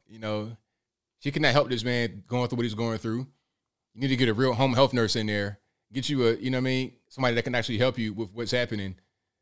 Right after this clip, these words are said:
because you're not gonna be able to do it. Okay, we have more videos, uh, featuring your man, Joe Biden,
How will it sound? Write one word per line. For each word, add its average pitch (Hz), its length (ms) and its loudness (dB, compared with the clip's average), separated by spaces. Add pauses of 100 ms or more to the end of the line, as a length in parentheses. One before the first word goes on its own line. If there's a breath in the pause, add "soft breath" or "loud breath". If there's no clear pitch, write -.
(180)
because 104 420 -2
you're 123 100 0
not 117 180 0
gonna 110 160 -4
be 107 120 -4
able 101 100 -4
to 92 40 -6
do 101 200 -4
it. 107 180 -6 (1500)
Okay, 101 260 -2
we 131 120 2
have 127 180 4
more 127 200 0
videos, 110 760 -4 (1000)
uh, 107 280 0
featuring 123 380 -2
your 110 120 -2
man, 110 440 -4 (600)
Joe 104 300 0
Biden, 110 460 0